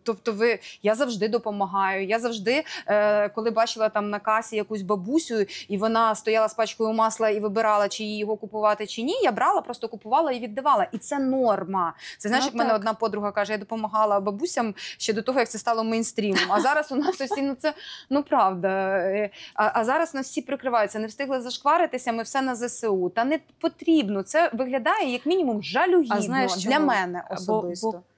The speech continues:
Speaker 2: простіше прикритися, ніж просто признати помилку і сказати:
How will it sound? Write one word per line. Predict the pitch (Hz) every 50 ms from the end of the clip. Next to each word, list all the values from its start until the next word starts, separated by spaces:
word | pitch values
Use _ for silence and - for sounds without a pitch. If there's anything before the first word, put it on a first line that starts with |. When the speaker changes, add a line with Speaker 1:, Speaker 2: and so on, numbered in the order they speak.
| _ _ _
Speaker 2:
простіше | - 220 220 - - 247 233 - 226
прикритися, | 214 - 220 202 - 240 240 233 226 202 202 - 196
ніж | 190 190 190 -
просто | - - 208 196 - - 220
признати | - 269 302 285 320 349 330 - 240
помилку | - - 190 180 175 175 165 165 - 180
і | 175
сказати: | 175 - - 190 180 175 175 170 170 - 175 185